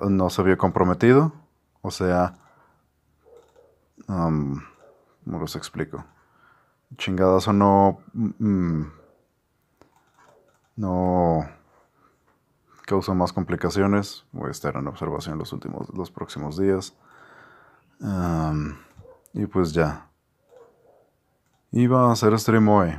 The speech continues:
porque, pues, ya mañana no tengo examen y toda la tarde libre, sin tarea ni nada.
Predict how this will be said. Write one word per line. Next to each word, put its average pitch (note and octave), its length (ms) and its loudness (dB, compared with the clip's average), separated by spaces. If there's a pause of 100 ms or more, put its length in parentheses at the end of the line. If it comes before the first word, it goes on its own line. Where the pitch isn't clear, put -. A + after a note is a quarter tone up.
(120)
porque, E2 540 0
pues, - 420 -8 (600)
ya G2 140 -2
mañana F2+ 360 2
no F2+ 120 0
tengo F2 200 -2
examen E2 440 0
y D2 100 -6 (1200)
toda F2 200 2
la E2 80 0
tarde F2 280 0
libre, F2+ 280 2
sin D#2 160 -4
tarea E2+ 320 0
ni D#2+ 120 -2
nada. E2 360 -2